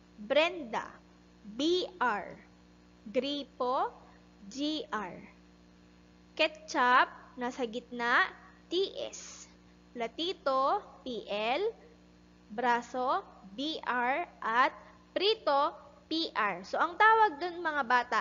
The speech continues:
ay kambal katinig. Okay, kambal katinig. Sabi nyo nga. Okay, so,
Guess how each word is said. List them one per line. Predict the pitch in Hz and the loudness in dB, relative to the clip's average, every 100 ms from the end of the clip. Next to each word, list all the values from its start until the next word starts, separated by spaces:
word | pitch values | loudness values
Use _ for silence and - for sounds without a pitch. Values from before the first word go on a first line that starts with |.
| - | 2
ay | 214 302 - | 2 0 -2
kambal | 262 226 220 202 220 233 285 339 - - - | -4 -4 -6 -6 2 4 4 0 -8 -20 -8
katinig. | 220 - - 359 381 294 196 - - - - - - - | -6 -6 -2 0 0 -4 -6 -8 -20 -20 -20 -20 -18 -2
Okay, | 240 208 - | 0 0 -4
kambal | 202 196 208 311 349 | -10 -6 0 0 0
katinig. | 330 392 415 254 - | -4 -4 -4 -6 -8
Sabi | 233 233 285 | -12 -8 -6
nyo | 320 | -4
nga. | 403 - - - - - - - - _ _ _ _ _ _ 226 | -4 -6 -16 -20 -20 -20 -20 -20 -20 _ _ _ _ _ _ -14
Okay, | 208 | -12
so, | - - 226 285 | -10 -4 0 0